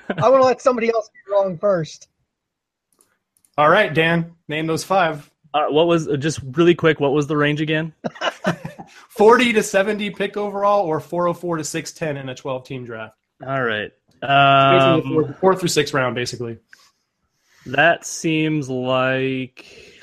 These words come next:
Speaker 2: Oh, and this is based on July A D P, so none of these guys have that informa-, this information yet, as far as they know, 'cause it's not, not yet released. Thanks,
Speaker 3: I've
Speaker 2: Ryan
Speaker 3: got,
Speaker 2: McDowell.
Speaker 3: I've got Ryan McDowell on the other line, actually, so I'm gonna wait for him to come through with the answers.
Speaker 2: <laughs>
Speaker 3: No.
Speaker 2: We, there's no phone a friend. There's no phone a friend option yet.
Speaker 3: Oh, dang
Speaker 1: Yeah.
Speaker 3: it.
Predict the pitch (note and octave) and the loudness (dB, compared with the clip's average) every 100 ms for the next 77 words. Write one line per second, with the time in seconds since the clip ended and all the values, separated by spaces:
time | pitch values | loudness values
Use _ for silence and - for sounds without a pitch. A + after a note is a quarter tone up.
0 | _ _ - - G3 F3 E3 G#3 A3+ F#3 | _ _ -14 0 4 4 4 2 0 0
1 | G3 G3 F3+ E3 D3+ D3 E3 D#3+ E3 E3+ | 0 2 2 2 2 2 2 2 -2 -4
2 | F3 F3 E3+ D3 C#3 C3+ D3 C#3+ D#3+ D#3+ | -6 -6 -4 -4 -4 -6 -6 -4 -2 -2
3 | D3+ C#3+ C#3 C3 C#3 C3 C3+ C#3+ C3+ C3+ | -2 -2 -2 -2 -2 -2 -6 -8 -8 -6
4 | C#3 C#3 C#3 C3 C3 B2+ A#2+ A#2 - A#2+ | -6 -6 -6 -4 -6 -8 -12 -10 -8 -8
5 | A#2 A#2 A#2 A2 A#2+ - C3 B2+ - B2+ | -8 -10 -10 -10 -12 -10 -10 -12 -8 -6
6 | B2+ B2 B2+ A#2 B2+ - - _ - C#3 | -4 -8 -8 -12 -12 -14 -14 _ -2 -2
7 | C#3 B2+ C#3+ C3+ B2+ D3+ - - - D3+ | 0 2 4 2 -2 -10 -16 -10 -4 2
8 | D#3 C#3 C3+ B2+ B2+ B2 A#2+ A2+ A2+ A2+ | 2 2 2 0 0 0 0 2 2 2
9 | A2 G#2+ - A2 G2+ B2+ A#2+ A#2+ B2 E3 | 0 -2 -6 -6 -4 -2 0 0 2 0
10 | B2 A#2+ A#2+ C3+ B2 - C3 A#2+ A#2 - | 0 -2 -2 -4 -4 -4 -2 0 0 -2
11 | - - C3 - - F3+ G3+ F#3 F#3+ G3+ | -4 -8 -10 -8 2 4 6 4 6 6
12 | G3+ G3+ F#3+ F3+ F#3 F#3 D#3 C#3+ D3+ E3+ | 6 4 2 2 4 4 4 2 4 4
13 | E3 E3+ D#3 D#3+ D3 C3+ C3 B2+ B2+ B2 | 4 2 2 0 0 0 -2 -6 -6 0
14 | - D#3+ D3 A#2 D#3 E3 E3 D#3+ | 2 4 4 2 4 4 4 0